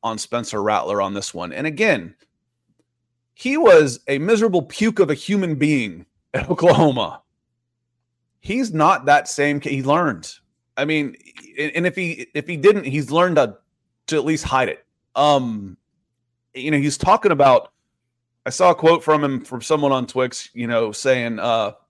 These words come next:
you know, "What would I tell myself if I could do this over again?" I said, I'd, I'd say, you know, "Be humble." You know, you think you're, you, you've got all this stuff, you're treated like a king, and, you know, you have to start over. And like I said, the, the, the folks at South Carolina raved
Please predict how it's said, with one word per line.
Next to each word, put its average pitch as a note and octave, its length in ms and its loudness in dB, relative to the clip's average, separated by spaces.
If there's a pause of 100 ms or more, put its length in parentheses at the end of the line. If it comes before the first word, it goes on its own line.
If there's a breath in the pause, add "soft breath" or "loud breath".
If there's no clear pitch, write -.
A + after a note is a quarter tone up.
(640)
you C#3+ 80 -10
know, C#3 80 -2
"What C3+ 180 0
would D3 80 2
I C3+ 140 4
tell D3 240 2
myself A2+ 400 -2 (640)
if A#2 120 -10
I B2+ 100 0
could A#2+ 160 -10
do C#3 100 -2
this C3 160 -4
over E3 220 0
again?" A2+ 180 -2
I A#2+ 60 -10
said, B2+ 260 -4
I'd, C3 160 -8
I'd C3+ 140 -4
say, C3+ 160 -2
you B2+ 100 -4
know, A#2 80 -6
"Be G#2+ 120 -8
humble." A2 440 -6 (120)
You G#2 100 -14
know, F#2+ 100 -8
you G#2+ 140 -8
think B2 280 -8
you're, A#2 240 -4
you, A2+ 260 -6
you've A2+ 140 -10
got B2 160 4
all C3+ 120 8
this B2+ 140 -2
stuff, B2+ 380 2
you're A2 100 -8
treated C#3+ 300 -4
like B2 160 0
a A2 60 -8
king, A#2 440 -4 (840)
and, A#2 560 -4
you A#2+ 140 -8
know, A#2 80 -6
you C3 240 -2
have C3+ 120 2
to A#2+ 60 -10
start A#2+ 300 2
over. G2 420 -4 (340)
And A#2 500 -4 (480)
like C#3 140 0
I C3+ 60 2
said, A2+ 280 -2
the, G#2+ 100 -10
the, A#2 360 -4
the A#2 200 -2
folks - 340 2
at - 60 -12
South C#3+ 280 2
Carolina B2 480 2
raved G#2+ 880 -8